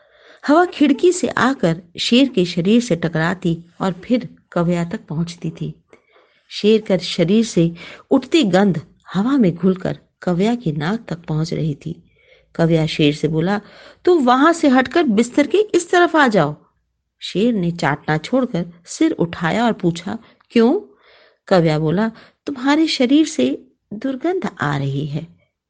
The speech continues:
यह सुनकर शेर की आंखें भर आईं। उस समय शेर अपने दोनों पंजे बिस्तर पर रखकर कव्या की चोट पर झुका था। कव्या की यह बात सुनते ही उसने बिस्तर से अपने दोनों पंजे नीचे कर लिए।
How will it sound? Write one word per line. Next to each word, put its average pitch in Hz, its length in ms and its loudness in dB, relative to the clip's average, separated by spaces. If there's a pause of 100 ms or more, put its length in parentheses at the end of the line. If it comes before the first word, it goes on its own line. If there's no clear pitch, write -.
(420)
यह 208 120 -4
सुनकर 214 480 -8
शेर 208 340 -2
की 160 160 -8
आंखें 165 440 -2
भर 151 280 -2
आईं। 156 280 -4 (680)
उस 262 220 -2
समय 277 240 0
शेर 214 440 2
अपने 226 240 -2
दोनों 214 360 2
पंजे 170 440 -2 (340)
बिस्तर 190 340 0
पर 151 180 -4
रखकर 160 460 -4 (360)
कव्या 233 320 4
की - 180 0
चोट 208 420 -4
पर 151 140 -4
झुका 165 320 -4
था। 156 260 -8 (540)
कव्या 202 320 4
की 180 240 -2
यह 175 120 2
बात 175 240 0
सुनते 185 340 -4
ही 175 260 0 (160)
उसने 180 260 -4
बिस्तर 175 420 -2
से 190 160 -6
अपने 175 240 -4
दोनों 208 320 0
पंजे 160 380 -2
नीचे 170 280 0
कर 160 160 -4
लिए। 151 320 -6